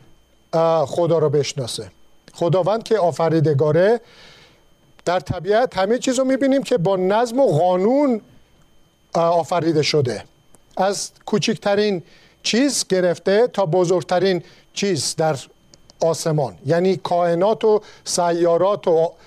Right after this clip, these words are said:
ماه و خورشید، تا، اه، ریزترین چیزایی که موجوده. و همه اینا چون با نظم و قانون، اه،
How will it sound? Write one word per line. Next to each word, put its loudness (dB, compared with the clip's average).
ماه 2
و 0
خورشید، -2
تا، 0
اه، 2
ریزترین -2
چیزایی 0
که 2
موجوده. 2
و 0
همه 0
اینا 2
چون 0
با 0
نظم 2
و 2
قانون، 0
اه، 2